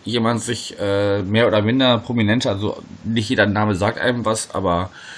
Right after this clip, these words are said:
du, der, das, der ein oder andere bekannte Name ist da schon dabei und das Konzept ist, dass er sich den oder diejenige, ähm, schnappt und, äh, meistens in einem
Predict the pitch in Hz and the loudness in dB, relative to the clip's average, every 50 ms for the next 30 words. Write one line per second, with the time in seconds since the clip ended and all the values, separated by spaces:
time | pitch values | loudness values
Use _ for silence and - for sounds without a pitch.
0 | - - - - - - - - - - - 123 123 120 127 107 104 98 - - | -18 -16 -16 -16 -18 -18 -20 -20 -20 -8 -4 0 2 4 2 2 2 -4 -8 -8
1 | - - 120 123 123 107 143 156 143 135 147 151 143 131 131 131 - - 131 131 | -8 -6 -4 -2 0 2 4 4 4 4 4 4 4 4 2 2 2 2 0 2
2 | - 139 127 123 123 120 - - 117 113 110 117 123 113 78 - - - 110 - | 2 4 4 6 4 4 2 2 0 0 0 0 0 -2 -2 -4 -4 -4 -6 -4
3 | - 127 131 135 139 117 120 117 120 123 123 110 - 117 123 110 113 - - 117 | -4 -2 0 2 2 4 4 4 6 4 4 2 0 -2 -2 -4 -4 -6 -8 -6
4 | 107 - 135 131 - - 120 - - 117 113 - 120 113 110 113 110 - - - | 0 0 0 0 0 -2 -6 -4 -4 -4 -2 -2 -4 -4 -2 -4 -6 -6 -10 -14
5 | - - 101 98 117 117 127 123 104 104 113 107 107 113 110 123 123 120 120 104 | -12 -12 -6 -2 0 0 0 0 0 -2 -2 -2 -2 -4 -2 0 0 0 0 0
6 | 110 113 107 107 107 101 - - 110 110 107 107 107 107 110 110 110 107 - - | 2 2 4 4 2 2 0 0 0 2 2 2 0 0 0 -2 -4 -4 -8 -14
7 | _ _ - - - - - - - - - - - - - - - - - 139 | _ _ -20 -20 -20 -16 -14 -14 -14 -14 -16 -20 -20 -20 -20 -20 -16 -6 -2 0
8 | 143 143 143 - - 110 127 127 123 107 - - 95 107 107 107 107 101 98 104 | 0 0 0 -4 -2 0 0 0 0 -2 -2 0 2 2 4 2 2 0 2 2
9 | 110 127 - - 127 127 - - 113 110 110 110 110 110 110 107 107 98 - | 2 2 2 0 -4 -8 -6 -4 -2 0 0 2 2 2 2 2 0 0 -4